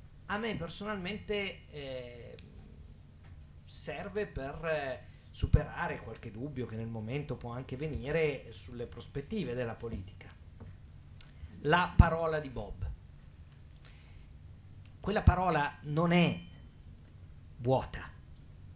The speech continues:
Quella parola è, è in sé promessa, è ragionamento, è condivisione del pensiero, non è verba volant.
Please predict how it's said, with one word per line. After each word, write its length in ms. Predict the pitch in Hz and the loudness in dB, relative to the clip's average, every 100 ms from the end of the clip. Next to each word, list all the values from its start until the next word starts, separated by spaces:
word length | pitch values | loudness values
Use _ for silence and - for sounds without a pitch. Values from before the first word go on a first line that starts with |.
| - - - - - - - - - - - | -16 -16 -16 -16 -16 -16 -16 -16 -16 -18 -2
Quella 240 | 170 175 | 6 10
parola 380 | - 175 185 180 | 12 12 12 6
è, 280 | 170 165 156 | 6 4 0
è 100 | 156 | 0
in 200 | 165 156 | 2 2
sé 220 | 131 185 | 2 0
promessa, 840 | 175 151 160 165 151 - - 104 - - - - - - - - - - - - - - - | 4 4 4 4 2 0 -4 -6 -12 -18 -20 -20 -20 -20 -20 -20 -20 -20 -20 -20 -20 -20 -6
è 160 | - 156 | 4 8
ragionamento, 1000 | 175 156 165 160 170 160 120 - 104 - - - - - - - - - - - - - | 8 8 6 6 8 8 6 -2 -8 -10 -14 -18 -20 -20 -20 -20 -20 -20 -18 -18 -8 6
è 400 | 180 185 180 - - - - - | 10 10 8 2 -18 -18 -10 12
condivisione 1040 | 208 214 196 185 165 160 147 208 202 185 | 12 12 10 8 10 8 10 10 10 10
del 180 | 175 - | 10 10
pensiero, 800 | 170 143 - 170 135 101 90 - - - - - - - - - - - - - - - - - - - - | 10 10 12 12 12 10 0 -6 -20 -20 -20 -20 -20 -20 -20 -20 -18 -18 -18 -18 -18 -18 -18 -18 -18 -20 0
non 200 | 135 151 | 8 10
è 280 | 180 151 113 - - - - - - - - - - - - - - | 12 10 6 -6 -18 -20 -18 -20 -18 -18 -16 -18 -18 -18 -18 -16 0
verba 340 | 139 131 123 | 4 4 6
volant. 680 | 117 127 110 95 87 - | 6 6 4 -2 -8 -6